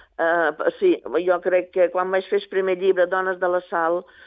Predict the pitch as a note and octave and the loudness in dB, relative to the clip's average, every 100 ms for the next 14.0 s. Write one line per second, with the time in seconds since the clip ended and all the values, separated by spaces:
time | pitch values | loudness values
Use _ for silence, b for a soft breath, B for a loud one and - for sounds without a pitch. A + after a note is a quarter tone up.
0 | _ - E3+ F#3 F#3 F#3+ F#3+ F#3 F#3+ F#3 | _ -4 -2 -2 0 2 2 2 2 0
1 | F3 F3+ F3 F3+ F#3 F3+ F3 F3 F3 F3 | 0 -2 0 -2 -2 0 2 2 0 -6
2 | - D#3 E3 F3+ F3+ D3 B2+ - _ b | -4 -6 -2 -2 -2 -6 -8 -14 _ b
3 | b _ - D#3 F3 F#3 G3 G3 G3 G3 | b _ -10 -4 -2 0 2 2 2 2
4 | E3+ - - F3 F3+ F#3+ G3 F#3+ F3+ - | 0 -2 -2 -2 -2 -4 -2 -4 -2 0
5 | G3 G3 F#3+ F3 G3+ G3 F3+ D#3+ F#3 A3 | 0 0 -2 -2 0 0 -2 -6 -8 -12
6 | B B B - F#3 F#3 F#3 F3 E3+ F3 | B B B -8 -2 -2 2 2 2 2
7 | G3+ F#3 G#3+ - _ b b - D#3 D3 | 2 0 -4 -10 _ b b -4 0 2
8 | C3+ - F3 G3 G3 F3 D3+ - F3 F#3 | 0 0 0 4 4 4 2 -2 0 2
9 | F#3 F3+ F3+ F3+ F3+ F#3+ E3+ E3+ E3+ F3+ | 0 -2 -4 -2 -4 -4 -4 -4 -2 0
10 | F3 F3 F#3+ F3 E3+ E3+ F#3 F#3+ b b | 0 -2 -2 -2 -2 -2 -6 -10 b b
11 | b - E3+ F3+ F3+ F3+ F#3 F3+ F3 E3+ | b -8 -2 2 0 0 0 2 0 -2
12 | F3+ F3+ F3 - F3 E3 D#3+ F3 F3+ F3 | -4 -2 -4 -4 0 0 0 0 0 0
13 | E3 D3+ D3+ D3+ D3 - E3 F3+ D#3+ C3+ | 0 0 -4 -6 -14 -2 -2 0 0 -2